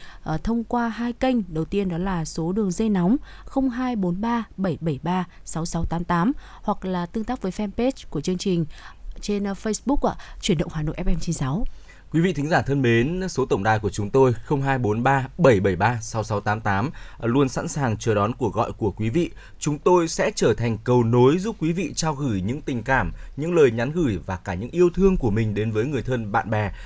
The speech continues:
Speaker 2: thông qua những, ờ, giai điệu âm nhạc hoặc là những lời nhắn gửi. Ờ, và trong chương trình Chuyển động Hà Nội sáng ngày hôm nay, ờ, chúng tôi, Trọng Khương và Phương Nga xin được dẫn dắt dòng cảm xúc của quý vị thính giả qua những giai điệu âm nhạc ngọt ngào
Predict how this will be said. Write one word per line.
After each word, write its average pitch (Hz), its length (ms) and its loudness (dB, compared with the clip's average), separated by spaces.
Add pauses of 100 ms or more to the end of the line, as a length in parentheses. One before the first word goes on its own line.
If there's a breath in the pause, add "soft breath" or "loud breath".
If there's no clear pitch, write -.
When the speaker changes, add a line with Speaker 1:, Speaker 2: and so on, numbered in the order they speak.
(160 loud breath)
Speaker 2:
thông 139 220 2
qua 123 120 2
những, 120 300 -2
ờ, 165 160 -4
giai 123 180 2
điệu 123 220 2
âm 117 180 0
nhạc 107 240 0
hoặc 98 140 -4
là 101 80 -2
những 135 320 -4
lời 113 220 2
nhắn 98 260 -2
gửi. 156 240 4 (460 loud breath)
Ờ, 113 120 0
và 110 320 4
trong 135 360 -2
chương 139 180 -2
trình 123 200 -2
Chuyển 107 160 -6
động 101 160 2
Hà 104 100 0
Nội 104 220 0
sáng 107 340 -2
ngày 147 100 -2
hôm 120 200 2
nay, 143 200 4 (300 loud breath)
ờ, 127 140 0 (360)
chúng 135 160 -6
tôi, 170 300 4
Trọng - 160 -4
Khương 135 240 0
và - 80 0
Phương 131 240 -2
Nga 123 220 2
xin 127 200 -2
được 101 160 2
dẫn 120 260 0
dắt 190 240 -2
dòng 110 220 0
cảm 104 160 -2
xúc 196 180 -2
của 110 120 0
quý 117 160 -2
vị 143 140 -2
thính 110 180 -6
giả 127 280 0 (280 loud breath)
qua 180 140 2
những 180 300 0
giai 180 140 -2
điệu 156 140 4
âm 135 180 0
nhạc 113 220 -2
ngọt 104 220 -4
ngào 98 340 0